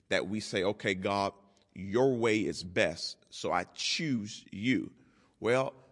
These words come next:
the old you says, "But this doesn't feel good." Well, I don't like this. I much rather would lean into my addiction, lean into my anger. I'm, at this point, I'm used to being depressed. I'm used to living anxious, but you're trying to press something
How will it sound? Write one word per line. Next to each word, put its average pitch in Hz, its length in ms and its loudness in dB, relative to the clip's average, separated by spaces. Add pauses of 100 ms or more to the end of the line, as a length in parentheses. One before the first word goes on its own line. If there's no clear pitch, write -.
(140)
the - 180 -6 (160)
old 180 420 4
you 110 140 -8
says, 113 220 -14
"But 117 120 -8
this 139 140 -8
doesn't 143 220 -4
feel 185 300 -6
good." 82 300 -10 (200)
Well, - 140 -6
I 120 140 4
don't 143 180 -2
like 175 360 -6
this. - 380 -8 (380)
I 107 120 4
much 120 300 -4
rather 123 220 0
would 107 120 -6
lean 135 320 -4
into 123 240 -8
my 101 220 -4
addiction, 85 560 -10 (100)
lean 113 340 0
into 131 240 -2
my 98 160 -2
anger. 82 360 -10 (120)
I'm, 95 240 -2 (160)
at 104 180 0
this 156 140 -2
point, - 340 -6
I'm 95 200 -2
used 170 240 -4
to 110 60 -6
being 87 260 -4
depressed. - 540 -12 (320)
I'm 92 160 -4
used 135 260 -4
to 107 80 -2
living 87 420 -4
anxious, - 440 -12 (260)
but 87 100 -8
you're 113 140 0
trying 117 300 -2
to 107 60 -6
press - 340 -4
something 98 440 -6